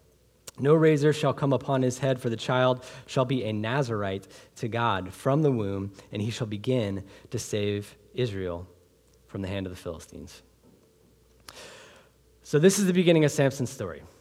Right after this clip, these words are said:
Starts out super bright. He's, he's miraculously born to a barren woman, and then he's given this, this list of rules, this Nazarite vow that's really strict. We'll talk about that later. And then he's given this incredible purpose. And, and readers are meant to s-, sort of draw some parallels here, 'cause it's supposed to sound kind of familiar,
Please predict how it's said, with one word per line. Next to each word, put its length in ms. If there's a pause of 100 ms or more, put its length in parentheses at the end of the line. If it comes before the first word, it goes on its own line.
(760)
Starts 380
out 180
super 320
bright. 380
He's, 320
he's 160
miraculously 680
born 360
to 160
a 60
barren 340
woman, 240
and 100
then 60
he's 160
given 260
this, 300 (160)
this 180
list 240
of 160
rules, 320
this 220
Nazarite 580
vow 280
that's 200
really 160
strict. 320
We'll 100
talk 220
about 220
that 160
later. 320 (260)
And 100
then 80
he's 140
given 220
this 120
incredible 440
purpose. 520 (380)
And, 300
and 260
readers 340
are 120
meant 220
to 160
s-, 80
sort 380
of 60
draw 220
some 200
parallels 560
here, 200
'cause 100
it's 120
supposed 260
to 80
sound 240
kind 160
of 80
familiar, 480